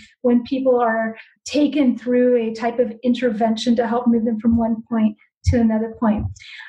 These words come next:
I saw that working in northern Kenya, and I just got sold on it.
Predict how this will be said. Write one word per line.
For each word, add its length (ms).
I 140
saw 200
that 180
working 280
in 120
northern 360
Kenya, 420
and 260
I 120
just 480
got 240
sold 400
on 200
it. 100